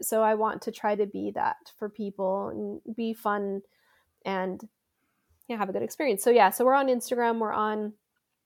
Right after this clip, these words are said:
um, YouTube, but our actual herd name is Wolf Tree.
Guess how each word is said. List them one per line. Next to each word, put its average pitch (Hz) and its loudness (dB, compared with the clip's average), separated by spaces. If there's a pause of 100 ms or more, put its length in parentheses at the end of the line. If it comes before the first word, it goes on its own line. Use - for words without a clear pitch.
(320)
um, 208 -4
YouTube, 214 -2 (140)
but 214 0
our 226 8
actual 262 4
herd 220 2
name 202 0
is 202 -2
Wolf 202 -2
Tree. - -6